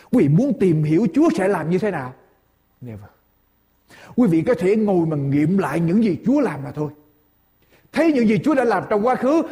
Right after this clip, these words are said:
và mình nghiệm lại, mình để mình thấy được. Chứ mình sẽ không hiểu những gì Chúa sẽ làm ở trong tương lai. Mình sẽ không hiểu hết được, nhưng mình có thể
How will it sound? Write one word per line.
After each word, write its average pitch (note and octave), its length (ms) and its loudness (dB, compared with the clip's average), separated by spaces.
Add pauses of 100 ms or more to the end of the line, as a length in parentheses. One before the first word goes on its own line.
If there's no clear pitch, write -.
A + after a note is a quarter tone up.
(160)
và G3+ 100 2
mình F#3 200 0
nghiệm G#3 220 2
lại, G3+ 160 0
mình G#3 180 0
để G#3 140 0
mình A#3+ 200 -4
thấy D#4+ 220 2
được. A3+ 220 0 (480)
Chứ D4+ 100 2
mình A#3 140 0
sẽ B3 160 -2
không C4 200 -2
hiểu A3+ 160 0
những A#3+ 220 0
gì G#3+ 220 -2
Chúa E4+ 160 2
sẽ A#3+ 160 -2
làm G#3+ 220 0
ở G#3+ 40 -2
trong G3+ 240 -2
tương F3+ 160 -2
lai. D3+ 180 -8 (1080)
Mình A#3 120 0
sẽ B3+ 120 0
không C4 180 -2
hiểu B3+ 160 0
hết D4 160 0
được, G#3 280 0 (360)
nhưng F#3 220 0
mình C3 220 -8
có E3+ 100 -6
thể C3+ 180 -10